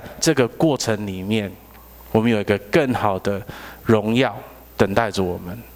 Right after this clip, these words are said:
我们有一天，当主耶稣基督再来的时候，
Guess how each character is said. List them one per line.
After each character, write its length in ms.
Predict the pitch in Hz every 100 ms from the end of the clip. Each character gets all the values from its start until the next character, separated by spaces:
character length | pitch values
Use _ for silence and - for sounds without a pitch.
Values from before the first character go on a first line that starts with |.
| - - -
我 80 | 107
们 180 | 117 113
有 240 | 104 113
一 60 | 160
天， 360 | - 143 147 143 - - -
当 220 | 156 156
主 160 | 156 104
耶 140 | 107
稣 160 | 117 120
基 180 | 117 113
督 160 | 117
再 220 | 113 147 110
来 180 | 95
的 120 | 92 92
时 240 | - 92
候， 200 | 104